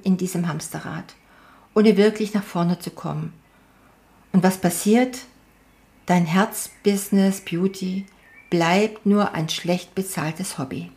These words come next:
Ja, und dabei ist wirklich dein Mindset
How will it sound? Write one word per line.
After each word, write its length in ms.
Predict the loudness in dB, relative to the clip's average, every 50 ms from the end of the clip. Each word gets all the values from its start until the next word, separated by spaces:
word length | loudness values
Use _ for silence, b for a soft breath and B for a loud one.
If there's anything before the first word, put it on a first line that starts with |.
| _ _ _ _ _ -20 _ _ _ B B B B B B B B B B B B
Ja, 200 | 2 4 6 6
und 120 | 6 6
dabei 240 | 4 4 2 0 0
ist 240 | 0 -4 -6 -4 0
wirklich 580 | 2 2 2 2 -2 -4 -4 -4 -4 -6 -10 -16 _ _ -4
dein 260 | -4 -2 0 -2 -2
Mindset 680 | -2 -2 -2 0 0 0 -2 -4 -8 -8 -8 -10 -14